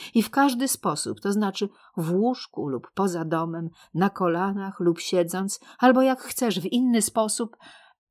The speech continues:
a najbardziej przed twoimi zajęciami ćwicz się w modlitwie, zwyczajnie, bez obowiązku,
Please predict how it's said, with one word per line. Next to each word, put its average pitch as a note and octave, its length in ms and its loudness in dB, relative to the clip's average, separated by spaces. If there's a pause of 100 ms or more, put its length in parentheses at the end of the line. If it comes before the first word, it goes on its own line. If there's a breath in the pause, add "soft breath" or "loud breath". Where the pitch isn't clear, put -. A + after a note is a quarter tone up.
(240)
a G3 140 4
najbardziej A3 760 6
przed G#3+ 380 -6
twoimi A3+ 480 2
zajęciami G#3 880 0 (260)
ćwicz - 440 2
się F#3+ 460 0 (240)
w D#3+ 140 -6
modlitwie, E3 840 -2 (260)
zwyczajnie, E3 920 -2
bez A#3+ 280 0
obowiązku, G#3 920 0